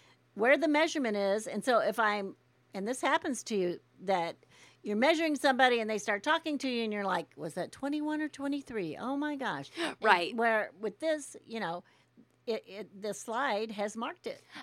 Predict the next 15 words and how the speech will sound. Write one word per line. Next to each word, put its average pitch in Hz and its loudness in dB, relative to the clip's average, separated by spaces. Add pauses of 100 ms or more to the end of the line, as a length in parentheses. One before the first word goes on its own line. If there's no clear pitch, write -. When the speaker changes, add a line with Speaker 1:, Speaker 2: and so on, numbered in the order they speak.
(140)
Speaker 2:
I 294 6
also 226 0
have 196 -10
heard 160 -4
feedback 165 -4
from 170 -10
customers 170 -8
who 190 -6
say, 160 -6 (460)
I 233 0
am 175 -2
sending 277 -6
this 233 -4 (180)
to 240 -6
my 196 4